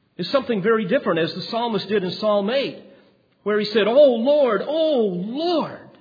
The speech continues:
how majestic is thy name in all the earth, who has displayed thy splendor above the heavens."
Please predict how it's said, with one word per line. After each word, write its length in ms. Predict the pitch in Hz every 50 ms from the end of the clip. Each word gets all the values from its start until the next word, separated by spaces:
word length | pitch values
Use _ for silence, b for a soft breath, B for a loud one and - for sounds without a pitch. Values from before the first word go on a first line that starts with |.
| _ b b b b b b
how 180 | b - 294 294
majestic 840 | 247 220 254 160 143 - - 320 320 311 - - - 247 226 - -
is 360 | - 240 247 247 226 190 - - -
thy 260 | - 180 214 220 220 214
name 340 | 208 220 240 247 240 214
in 60 | 190 190
all 300 | 214 226 233 233 220 185
the 160 | 180 196 185
earth, 360 | 220 247 214 165 127 - - - - B B B B B
who 160 | B 240 254
has 520 | 202 170 240 226 226 214 208 185 - - - - - - - - - _ _ _ -
displayed 840 | - 202 190 - - - 214 240 262 269 262 240 202 160 131 117 - - - -
thy 140 | 196 202 185
splendor 640 | 180 - - - - 240 254 262 240 180 170 170
above 340 | - 185 170 202 220 208 170
the 80 | 190
heavens." 580 | 170 180 220 185 202 190 175 131 - - - -